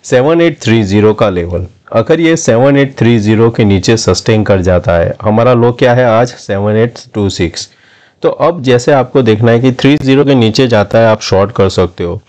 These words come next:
और अगर आपका क्लोजिंग सेवन एट टू ज़ीरो के नीचे मिल जाता है तो आप उसको कैरी फॉरवर्ड कर सकते हो। तब आपका यहाँ पे पहला टारगेट आना चाहिए सेवेंटी फ़ाइव नाइंटी फ़ोर,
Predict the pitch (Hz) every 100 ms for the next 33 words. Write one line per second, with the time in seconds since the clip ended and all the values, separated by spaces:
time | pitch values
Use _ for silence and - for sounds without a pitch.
0 | _ - - 131 139 139 135 110 139 151
1 | 113 107 104 120 90 87 113 113 135 131
2 | - 123 113 104 110 110 123 98 92 117
3 | 101 95 95 98 - 110 120 101 101 95
4 | - 117 101 87 95 - 92 104 117 -
5 | 87 - 80 - 101 139 196 - - _
6 | - 147 139 - 143 127 110 120 131 98
7 | 98 117 110 98 101 101 90 90 87 -
8 | 120 151 135 - 98 98 104 98 104 98
9 | 92 90 104 101 135 196